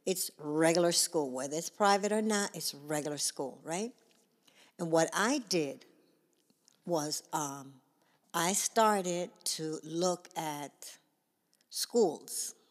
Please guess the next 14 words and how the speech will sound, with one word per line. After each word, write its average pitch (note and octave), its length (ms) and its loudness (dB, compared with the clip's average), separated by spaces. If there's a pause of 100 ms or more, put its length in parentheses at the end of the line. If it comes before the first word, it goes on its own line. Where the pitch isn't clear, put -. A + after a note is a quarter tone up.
(1200)
right? F3 300 -6 (460)
And D#3 500 -6 (140)
I E3+ 140 0
did G#3+ 320 0
that G#3 200 2
first D#3+ 640 -4
on D#3 540 -10 (760)
the D#3 400 -6
compu-, G#3+ 380 -4
you F#3+ 140 -2
know, D#3+ 80 -6
the D#3 100 -10
computer, G3+ 500 -2
uh, D#3+ 180 0